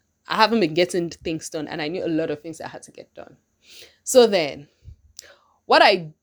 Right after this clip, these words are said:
did or what I do is I, I take time. I let things happen. I feel every way I feel. I let things happen. I let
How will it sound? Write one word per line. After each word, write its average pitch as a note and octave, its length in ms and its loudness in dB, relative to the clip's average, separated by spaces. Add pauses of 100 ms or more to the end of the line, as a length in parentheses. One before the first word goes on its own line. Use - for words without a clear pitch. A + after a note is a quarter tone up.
did A3+ 360 -4
or F3+ 160 -2
what G#3+ 160 0
I F3+ 120 2
do F#3 200 -6
is D#3+ 400 -4
I, E3 340 -4
I E3+ 100 -2
take - 280 0
time. D#3 400 -4
I E3 100 -2
let F3+ 300 0
things E3+ 260 -8
happen. D3+ 720 -6 (400)
I F3+ 100 2
feel B3+ 400 -2
every F#3 260 0
way E3+ 220 -4
I D3+ 120 -8
feel. - 540 -8
I F3+ 120 -2
let G#3 240 -2
things F#3 180 -8
happen. D#3+ 340 -8
I - 80 -8
let F3 240 -4